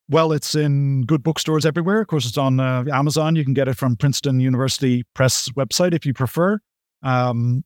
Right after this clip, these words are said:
and I am, well, they can follow. Uh, so I have a, a, a website that has my academic works and other, other things, talks and, um, other writings and so on. And I'm on Twitter at Wiring the Brain, and very happy to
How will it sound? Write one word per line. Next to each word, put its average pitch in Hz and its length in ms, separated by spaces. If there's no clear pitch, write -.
and 151 480
I 175 180
am, 170 580
well, 170 160
they 180 100
can 156 120
follow. 170 340
Uh, 147 300
so 170 140
I 160 60
have 143 100
a, 131 80
a, 123 240
a 123 60
website 151 560
that 139 80
has 123 160
my 117 220
academic 120 460
works 123 360
and 120 120
other, 120 520
other 120 240
things, 123 260
talks - 480
and, 113 460
um, 110 580
other 113 260
writings 117 460
and 110 100
so 127 140
on. 170 160
And 131 300
I'm 123 140
on 123 220
Twitter 190 440
at 139 140
Wiring 139 320
the 131 80
Brain, 190 480
and 127 180
very 127 160
happy 135 300
to 139 200